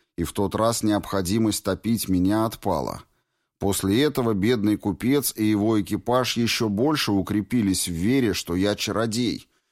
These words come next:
и считали меня столь могущественным, что в оставшиеся два дня нашей поездки меня никто не трогал.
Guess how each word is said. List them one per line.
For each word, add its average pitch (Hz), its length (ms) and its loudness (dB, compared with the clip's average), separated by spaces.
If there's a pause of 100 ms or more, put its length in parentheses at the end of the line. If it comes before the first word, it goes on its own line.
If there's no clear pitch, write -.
(260)
и - 80 -4
считали 107 460 0
меня 113 300 2
столь 120 320 0
могущественным, 95 1080 -2 (240)
что - 240 -2
в 98 60 0
оставшиеся 107 800 -2
два 101 260 0
дня 101 260 0
нашей 95 340 0
поездки 104 640 -2
меня 101 340 0
никто 104 400 -2
не 95 120 0
трогал. 69 520 -6